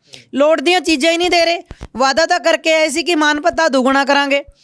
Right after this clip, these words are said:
ਸਾਨੂੰ ਤਾਂ ਮਾਣ ਭੱਤਾ ਵੀ ਟਾਈਮ 'ਤੇ ਨਹੀਂ ਮਿਲਦਾ, ਕਿਉਂਕਿ ਇਹਨਾਂ ਦੀ ਜਿਹੜੀ ਯੂ ਸੀ ਵਗੈਰਾ ਉਹ ਟਾਈਮ 'ਤੇ ਜਾਂਦੀ ਨਹੀਂ ਹੋਣੀ,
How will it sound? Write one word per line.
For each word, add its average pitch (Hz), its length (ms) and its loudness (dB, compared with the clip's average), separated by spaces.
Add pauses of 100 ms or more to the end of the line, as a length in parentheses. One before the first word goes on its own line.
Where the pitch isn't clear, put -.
(220)
ਸਾਨੂੰ 311 280 0
ਤਾਂ 381 120 0
ਮਾਣ 339 280 0
ਭੱਤਾ 359 280 0
ਵੀ 359 100 -2
ਟਾਈਮ 330 260 0
'ਤੇ 330 160 0
ਨਹੀਂ 330 100 -2
ਮਿਲਦਾ, 339 360 -2 (420)
ਕਿਉਂਕਿ 311 220 0
ਇਹਨਾਂ 349 320 2
ਦੀ 370 100 0
ਜਿਹੜੀ 359 180 0
ਯੂ 311 220 2
ਸੀ 330 160 0
ਵਗੈਰਾ 339 360 2
ਉਹ 339 80 2
ਟਾਈਮ 320 260 0
'ਤੇ 330 140 -2
ਜਾਂਦੀ 302 320 -2
ਨਹੀਂ 330 100 -2
ਹੋਣੀ, 330 240 -2